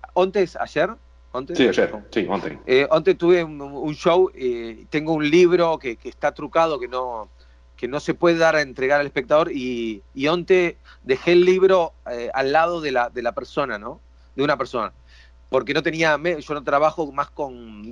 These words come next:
Speaker 1: con mesas adelante. Mi, mi show voy con la valija y no, no, no me pongo nada adelante para estar
Speaker 2: Ujú.
Speaker 1: bien en contacto con la gente. Entonces, las cosas las trato de dejar en donde pueda.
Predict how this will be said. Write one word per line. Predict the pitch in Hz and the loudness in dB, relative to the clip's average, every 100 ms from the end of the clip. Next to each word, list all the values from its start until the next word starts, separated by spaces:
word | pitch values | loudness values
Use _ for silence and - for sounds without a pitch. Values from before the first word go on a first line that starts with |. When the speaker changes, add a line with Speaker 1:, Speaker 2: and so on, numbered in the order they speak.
| 117 | -2
Speaker 1:
con | 135 127 | -2 0
mesas | 151 156 156 | -2 -2 -2
adelante. | 131 135 147 123 110 | 0 2 0 -4 -10
Mi, | 107 | -12
mi | 104 107 | -16 -14
show | - 139 127 | -4 -4 -4
voy | 131 131 | -4 -4
con | 127 117 | -6 -4
la | 113 | -2
valija | 113 135 151 147 | 0 -2 -2 -2
y | 120 | -2
no, | 123 120 113 _ - _ - - - | -4 -6 -8 _ -20 _ -20 -20 -16
no, | 113 120 131 | -12 -4 -4
no | 139 143 | -2 0
me | 151 | 0
pongo | 147 160 156 | 0 -2 0
nada | 147 160 | 2 2
adelante | 151 139 143 156 | 0 -2 -8 -8
para | - 123 | -8 -8
estar | 110 131 | -6 -8
Speaker 2:
Ujú. | 120 | -4
Speaker 1:
bien | 113 117 | -4 -4
en | 120 | -8
contacto | 123 127 120 | -8 -6 -6
con | |
la | 117 | -6
gente. | 147 156 | -6 -8
Entonces, | 127 151 143 - - | -6 -6 -8 -12 -12
las | - 127 | -4 -2
cosas | - 170 170 - | 0 0 -2 -4
las | 139 - _ | -4 -4 _
trato | 143 151 160 | -4 0 0
de | |
dejar | 135 - 156 | 0 2 0
en | 139 | 0
donde | 131 123 113 | -10 -8 -10
pueda. | - 139 107 | -4 -4 -2